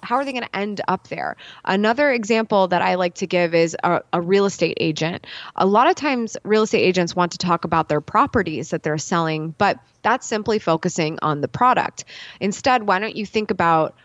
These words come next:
what's happening in the neighborhood that you specialize in, or what's happening with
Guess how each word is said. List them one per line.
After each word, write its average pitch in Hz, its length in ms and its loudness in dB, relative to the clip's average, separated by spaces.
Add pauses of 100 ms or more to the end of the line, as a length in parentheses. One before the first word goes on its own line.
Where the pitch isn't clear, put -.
(100)
what's 190 180 -2
happening 208 360 -2
in 180 80 -4
the 175 60 -4
neighborhood 180 600 2
that - 120 -6
you 165 120 -4
specialize 160 680 0
in, 165 220 -8
or 180 180 2
what's 175 280 -2
happening 180 500 -2
with 165 220 0